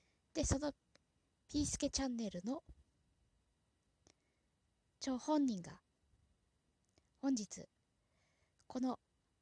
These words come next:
ピースケちゃんラジオとして、毎週金曜日か、毎週、毎週金曜日にですね、お届けしたいと思います。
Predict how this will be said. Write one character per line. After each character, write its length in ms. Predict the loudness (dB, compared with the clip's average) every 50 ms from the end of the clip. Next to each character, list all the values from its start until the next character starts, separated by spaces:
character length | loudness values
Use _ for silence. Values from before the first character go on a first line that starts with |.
| _ _ _ _ _ _ _ _ _ _
ピ 200 | -2 0 0 0
ー 20 |
ス 160 | 0 -2 -4 -4
ケ 120 | -2 -4
ち 120 | -2 -2
ゃ 100 | -4 -4
ん 60 | -4 -6 -10 _ _ _
ラ 120 | 2 2
ジ 160 | 4 4 4 2
オ 80 | 2
と 100 | 0 -4
し 80 | -6 -6
て、 200 | -8 -10 -10 -12 _ _ _ _ _ _ _ _ _ _
毎 220 | 0 2 2 2 2
週 460 | 0 0 0 0 0 0 0 0 -2 -2 -4
金 160 | -4 -4 -4 0 2 4
曜 160 | 4 4 4
日 120 | 2 -2 -4
か、 140 | -6 -12 -16 -18 _ _ -20 -20 -20 -20 -20 _ _ _ _ _ _ _ _ _ _ _ _ _ _ _ -2 2
毎 200 | 4 6 6 4
週、 220 | 4 2 0 0 0 -2 _ _ _ _ _ _ 0
毎 180 | 2 2 4 4
週 220 | 4 2 2 2
金 320 | 0 2 2 2 4 6
曜 160 | 8 8 8 8
日 120 | 6 4
に 100 | 2 0
で 120 | -4 -6
す 100 | -6 -6
ね、 160 | -8 -10 -10 -14 _ _ _ _ _ -20 -20 _ _ _ _ _ _ _ _ _ _ _ _ _ _ _
お 120 | -8 -6
届 320 | -4 -2 -4 -2 -2 -2 -4
け 40 | 0
し 60 | 4
た 80 | 4
い 80 | 4 4
と 140 | 2 0 -4 -6 -10 _ _ _ _
思 180 | 6 8 10 10
い 80 | 10
ま 120 | 8 6 4
す。 280 | 2 -2 -8 -14 -18